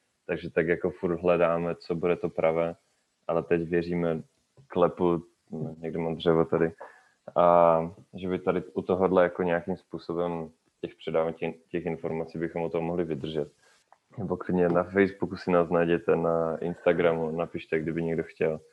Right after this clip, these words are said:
a můžeme se o něčem bavit. A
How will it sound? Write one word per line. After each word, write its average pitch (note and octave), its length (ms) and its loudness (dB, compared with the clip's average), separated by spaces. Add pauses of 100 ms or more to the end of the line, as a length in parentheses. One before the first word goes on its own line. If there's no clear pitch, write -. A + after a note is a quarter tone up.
(380)
a E2 40 -4
můžeme E2+ 200 -2
se E2 140 -4
o E2 40 -2
něčem E2 260 -4
bavit. D#2 280 0 (680)
A E2 540 -2